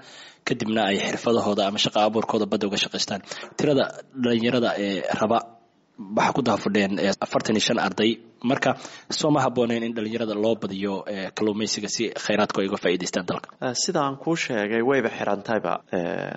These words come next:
Speaker 2: faculty-gu, kalluumaysigu way xirantay. Eh, intanina waxay ahaayeen markii la baahiyey, eh, deeqda waxbarasho ee kalluun intii soo codsatay. Shan iyo afartan kaasay noqdeen. Cid loo diiday may jirin. Waa loo ogolaaday. Jaamacaddu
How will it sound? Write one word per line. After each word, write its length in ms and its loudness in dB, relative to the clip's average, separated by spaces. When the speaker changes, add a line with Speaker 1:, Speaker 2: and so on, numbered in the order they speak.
Speaker 2:
faculty-gu, 560 -6
kalluumaysigu 520 0
way 120 0
xirantay. 480 -10
Eh, 420 2
intanina 520 4
waxay 240 2
ahaayeen 360 2
markii 300 2
la 160 6
baahiyey, 760 4
eh, 420 4
deeqda 380 4
waxbarasho 500 0
ee 160 -2
kalluun 400 2
intii 280 -4
soo 180 -2
codsatay. 440 -6
Shan 180 0
iyo 60 4
afartan 300 -6
kaasay 280 -4
noqdeen. 320 -16
Cid 180 2
loo 200 6
diiday 360 2
may 180 4
jirin. 380 -6
Waa 80 4
loo 240 6
ogolaaday. 500 -4
Jaamacaddu 560 2